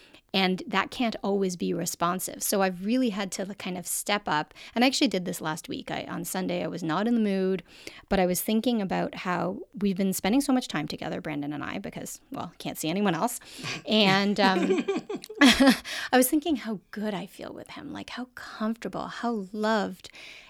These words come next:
Speaker 1: and just, like, how safe. And I was also thinking, "Wow, those are great feelings, and they're not that exciting, so I need to do something exciting this morning." So I kinda, like, pushed myself into this very uncomfortable place and did all this, like, different, um, you know,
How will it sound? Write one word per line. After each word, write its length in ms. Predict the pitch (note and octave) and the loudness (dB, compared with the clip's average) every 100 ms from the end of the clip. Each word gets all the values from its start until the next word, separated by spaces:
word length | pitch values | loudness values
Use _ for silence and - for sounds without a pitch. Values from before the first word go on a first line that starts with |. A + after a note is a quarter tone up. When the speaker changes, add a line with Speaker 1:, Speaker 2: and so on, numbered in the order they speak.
| - | -4
Speaker 1:
and 160 | G#3+ G#3 | -2 0
just, 240 | C4+ - | 0 -2
like, 140 | E4 | -6
how 160 | - A#3 | -4 -4
safe. 720 | - - - A3+ B3+ - - - - - - | -2 -2 0 2 2 0 -8 -20 -20 -20 -4
And 160 | G#3 A3+ | 2 4
I 80 | A3 | 4
was 160 | A3 | 2
also 300 | B3 D4 F4 | 2 0 0
thinking, 340 | C#4+ G#3 - G3 | 0 0 -2 -2
"Wow, 240 | G3 G#3 | 0 0
those 240 | F#3 A3 C#4 | 0 -2 -2
are 60 | |
great 260 | A3+ G#3+ - | -2 -4 -2
feelings, 400 | G#3+ F#3+ E3+ F3+ - | 0 0 -2 -4 -2
and 460 | A3+ G3 E3+ E3+ - - _ - | -2 0 -2 -6 -10 -20 _ -8
they're 100 | F3 | -4
not 200 | D#3+ G3+ | -4 -4
that 160 | F3+ F3+ | -4 -6
exciting, 460 | - F#3 E3 D3 | -6 -6 -4 -4
so 120 | F#3 | -2
I 80 | D#3 | -2
need 160 | E3 G3 | -2 -2
to 80 | F3+ | -4
do 100 | - | -6
something 340 | - C#3+ - | -6 -8 -8
exciting 460 | - - D3 - - | -8 -6 -4 -6 -8
this 160 | - | -6
morning." 260 | - - - | -6 -6 -2
So 180 | - A3+ | 2 6
I 100 | G#3+ | 6
kinda, 280 | G#3+ A#3 | 6 6
like, 260 | A3 G3+ - | 4 0 0
pushed 300 | B3+ A#3+ - | 2 2 2
myself 440 | A3+ G#3+ G3 F3+ | 0 2 2 0
into 240 | F#3 F#3 F#3+ | 0 -2 -2
this 160 | F#3 | -2
very 280 | F3 F#3+ F#3+ | 0 2 4
uncomfortable 600 | F#3+ F#3+ G3 F3+ F#3 F3 | 2 2 -2 -2 -2 -4
place 420 | E3+ C#4+ B3+ A3+ | 2 6 6 4
and 140 | G3+ F#3+ - - - - | 0 -2 -6 -14 -14 2
did 140 | A3+ | 6
all 120 | A3 G#3+ | 6 6
this, 240 | F3+ - | 4 2
like, 220 | F3 E3 - - | 0 -2 -6 0
different, 440 | A3+ - F3 E3 E3+ _ - | 0 2 -2 -2 -6 _ -4
um, 480 | F#3+ G3 F#3+ F3+ C#4+ F#4+ | -2 -2 -4 -4 -4 2
you 80 | |
know, 140 | A3 | 2